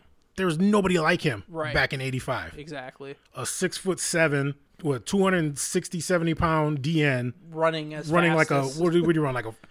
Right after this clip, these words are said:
Speaker 1: five seven,
Speaker 2: Sure.
Speaker 1: five eight?
Speaker 2: Yeah.
Speaker 1: That's, that's unheard of. The only thing, I mean,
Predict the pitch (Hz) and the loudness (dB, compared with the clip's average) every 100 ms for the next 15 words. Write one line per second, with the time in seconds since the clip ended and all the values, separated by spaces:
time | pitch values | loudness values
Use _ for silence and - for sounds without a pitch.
0 | - - - - - 160 147 147 - 143 | -20 -20 -20 -20 -4 2 2 2 0 0
1 | 151 160 156 - 175 151 156 156 160 160 | 2 0 0 -4 0 2 4 2 2 0
2 | 151 139 143 - - - - - - 143 | -4 -6 -10 -18 -20 -20 -20 -20 -12 -8
3 | 143 - 131 135 143 127 131 135 - - | -8 -6 -8 -4 -4 -2 -4 -4 -8 -12
4 | - - _ _ 139 165 156 170 147 147 | -14 -20 _ _ 0 0 2 2 2 2
5 | 143 127 | 0 -4